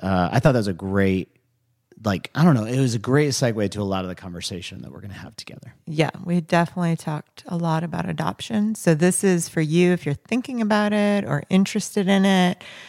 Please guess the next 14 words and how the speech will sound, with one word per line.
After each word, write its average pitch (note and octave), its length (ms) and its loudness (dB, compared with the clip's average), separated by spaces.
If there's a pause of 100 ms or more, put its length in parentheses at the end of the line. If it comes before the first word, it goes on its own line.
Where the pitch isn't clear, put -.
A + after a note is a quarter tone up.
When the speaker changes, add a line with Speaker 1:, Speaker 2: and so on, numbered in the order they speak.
(140)
Speaker 1:
Or A#2+ 80 6
if A#2 80 2
you E3 60 6
have F3 80 6
Speaker 2:
or E3+ 80 4
Speaker 1:
questions A#2 360 2
about F#2 60 -4
it. - 20 -6
Speaker 2:
questions, E3 720 0
yeah, D3+ 300 2
they F3+ 240 4
are, F3 380 2
they E3 300 4
are D3+ 400 0